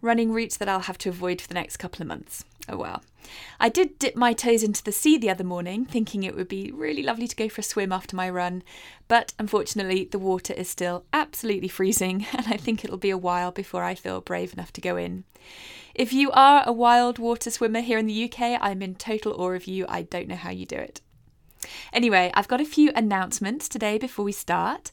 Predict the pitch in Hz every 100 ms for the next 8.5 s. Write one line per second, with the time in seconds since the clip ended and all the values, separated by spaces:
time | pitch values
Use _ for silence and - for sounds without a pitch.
0 | - - - - 220 220 - 370 214 233
1 | - 226 220 226 - 220 - 254 269 277
2 | 302 277 196 196 - - 202 196 190 -
3 | 220 226 240 - - 226 214 214 214 220
4 | 202 185 180 175 175 - 180 190 - 180
5 | - 175 175 - - - - - 175 165
6 | - - - 285 226 196 196 - 208 -
7 | 220 - 190 - 185 - 180 175 175 175
8 | 165 101 - -